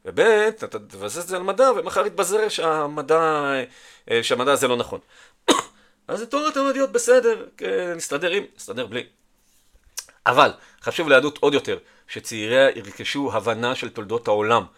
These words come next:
נושא שבאמת ראוי למקום חשוב בכל תוכנית חינוכית המיועדת לצעירים. היהדות היא מוסד הקשור היטב לתולדות, לת-, לתולדות כלל האנושות.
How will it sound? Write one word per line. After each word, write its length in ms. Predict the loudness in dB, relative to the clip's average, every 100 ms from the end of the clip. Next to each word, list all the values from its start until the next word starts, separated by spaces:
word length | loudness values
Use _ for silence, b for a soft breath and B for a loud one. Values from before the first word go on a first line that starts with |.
| b b b b -18
נושא 220 | -8 -6
שבאמת 640 | -4 -4 -2 -2 -4 -2
ראוי 240 | -2 0 -2
למקום 340 | -4 -2 -4
חשוב 320 | -4 -6 -6
בכל 200 | -6 -8
תוכנית 300 | -10 -10 -10
חינוכית 380 | -10 -10 -8 -6
המיועדת 260 | -4 -4 -6
לצעירים. 460 | -10 -6 -2 -2 -4 B B B B
היהדות 360 | -12 -8 -8 -8
היא 80 | -6
מוסד 300 | -2 0 0
הקשור 360 | 0 -2 -2
היטב 260 | 2 4 2 0 -8
לתולדות, 520 | -6 -6 -8 -10 -14 _
לת-, 300 | -8 -8 -6
לתולדות 440 | -8 -6 0 2 4
כלל 160 | 4
האנושות. 480 | 6 4 0 -4 -4